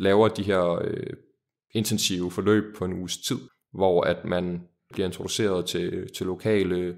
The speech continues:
relevante instanser og markedsledere og andre danske iværksættere, som har haft succes i, i det her marked. Så, så Mia, der står bag Canute, har, har bygget programmer for forskellige markeder. England, Tyskland, Sverige, U S A, der, der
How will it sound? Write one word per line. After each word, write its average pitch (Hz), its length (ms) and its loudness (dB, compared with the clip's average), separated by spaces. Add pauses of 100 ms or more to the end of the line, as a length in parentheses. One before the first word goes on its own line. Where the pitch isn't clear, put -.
(100)
relevante 92 440 0
instanser 98 540 0
og 90 480 0
markedsledere 95 640 2
og 85 320 2
andre 101 200 2
danske 98 260 -2
iværksættere, 90 500 -2
som 90 160 -4
har 87 140 -8
haft 87 260 -10
succes 98 460 -4 (240)
i, 90 200 -8
i 85 80 -8
det 95 100 -4
her 90 80 -6
marked. 87 380 -2 (240)
Så, 87 280 -4
så - 140 -6
Mia, 95 240 -2
der 98 100 0
står 90 160 -4
bag 98 200 0
Canute, 90 520 -6
har, - 300 -6
har - 200 -6
bygget 95 360 -2 (240)
programmer 104 380 6
for 90 160 -2
forskellige 90 420 -4
markeder. 113 680 4
England, 92 560 -2 (100)
Tyskland, 90 640 -6 (100)
Sverige, 92 880 -4
U 87 160 -6
S - 180 -8
A, 107 120 0
der, 92 160 -2 (140)
der - 60 -4